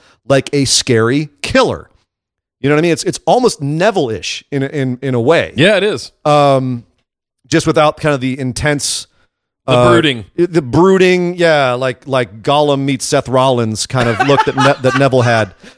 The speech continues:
Speaker 2: Oh, that's good.
Speaker 1: But, uh, but that's the thing. Th-, this was a great segment. It put over Jack Gallagher. If this is the kind of thing we can look forward to after the tournament, because this wasn't a tournament match. This was just a one-off match.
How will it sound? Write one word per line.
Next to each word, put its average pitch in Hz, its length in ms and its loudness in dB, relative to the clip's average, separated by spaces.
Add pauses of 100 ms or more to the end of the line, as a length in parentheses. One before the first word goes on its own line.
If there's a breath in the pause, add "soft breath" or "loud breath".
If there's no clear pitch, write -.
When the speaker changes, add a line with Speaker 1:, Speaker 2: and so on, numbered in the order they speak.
(160 loud breath)
Speaker 2:
Oh, 330 200 0
that's 311 240 -2
good. 294 280 -2
Speaker 1:
But, 165 340 0
uh, 226 180 -14
but 190 200 -2
that's 196 180 -2
the 202 140 -4
thing. 247 280 -2
Th-, 147 140 -6
this 160 280 -4
was 190 140 -2
a 175 40 -2
great 143 300 -2
segment. 190 380 -2
It 123 100 -6
put 160 100 2
over 160 140 -2
Jack 127 280 -2
Gallagher. 160 380 0
If - 360 -6
this 226 200 2
is 190 120 -10
the 185 80 -6
kind 147 180 -4
of 127 80 -6
thing 135 160 -4
we 127 100 -4
can 123 140 -6
look 120 160 -2
forward 120 300 -2
to 110 120 -6 (120)
after 143 280 -4
the 131 80 -2
tournament, 175 480 -4
because 123 220 -2
this 139 80 -2
wasn't 170 240 0
a - 20 0
tournament 131 360 -2
match. 127 260 -2
This 110 80 -12
was 127 100 -6
just 131 320 -2
a 120 120 -2
one-off 120 420 0
match. 120 380 -2